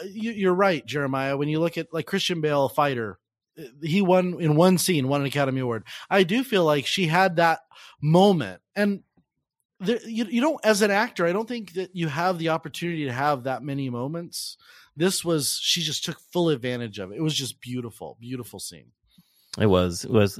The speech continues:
Speaker 2: And I also think about too, like, um, the ending part of it, you know,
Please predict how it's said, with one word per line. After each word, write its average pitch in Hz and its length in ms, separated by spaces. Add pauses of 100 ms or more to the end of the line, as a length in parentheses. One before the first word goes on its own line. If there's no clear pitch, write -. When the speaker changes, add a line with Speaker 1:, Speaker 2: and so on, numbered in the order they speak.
(140)
Speaker 2:
And 123 140
I 120 160
also 139 300
think 123 240
about 104 240
too, 101 240
like, 95 240
um, 92 340 (480)
the 101 160
ending 110 260
part 101 280
of 82 80
it, 82 120
you 87 60
know, 90 300